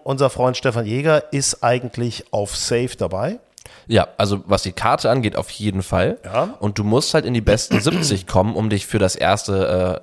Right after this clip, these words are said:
Speaker 2: äh, ähm, Event zu qualifizieren, ne? Also von den Playoffs. Und das ist ganz interessant, weil das war letztes Jahr noch anders.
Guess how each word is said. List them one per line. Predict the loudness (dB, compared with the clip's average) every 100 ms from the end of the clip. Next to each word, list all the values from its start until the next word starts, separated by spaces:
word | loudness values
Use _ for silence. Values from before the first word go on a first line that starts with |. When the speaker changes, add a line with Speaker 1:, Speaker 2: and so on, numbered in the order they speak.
| -8
Speaker 2:
äh, |
ähm, | -8
Event | -2 0 0
zu | -2
qualifizieren, | -2 -2 -2 -6 -8 -6 -4
ne? | -4 -4 -8 -16 -12 0
Also | 0 2
von | -2
den | -2
Playoffs. | 2 2 2 -2
Und | -6 -2
das | -2 -2
ist | -6
ganz | -6 -4
interessant, | -4 -2 0 0
weil | -2
das | -4
war | 0
letztes | 0 0 -2
Jahr |
noch | 0
anders. | 2 2 2 -2